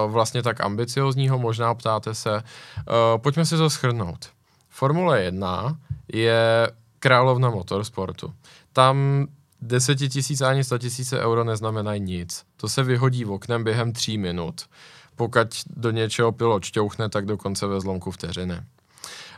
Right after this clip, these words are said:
stejně tak, těch motorů na sezónu máte x. Samozřejmě, dneska se to snižuje, ale pořád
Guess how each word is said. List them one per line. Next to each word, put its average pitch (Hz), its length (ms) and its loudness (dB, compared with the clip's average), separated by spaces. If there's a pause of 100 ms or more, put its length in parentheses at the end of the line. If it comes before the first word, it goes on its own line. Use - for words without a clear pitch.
(640)
stejně 156 440 2
tak, 107 340 2
těch 123 200 -4
motorů 127 400 0
na 120 140 0
sezónu 117 460 -2
máte 107 340 -2
x. 87 540 -8 (400)
Samozřejmě, 113 640 -2 (160)
dneska 107 320 -6
se - 140 -6
to - 120 -10
snižuje, 113 460 0
ale 107 220 2
pořád 120 400 0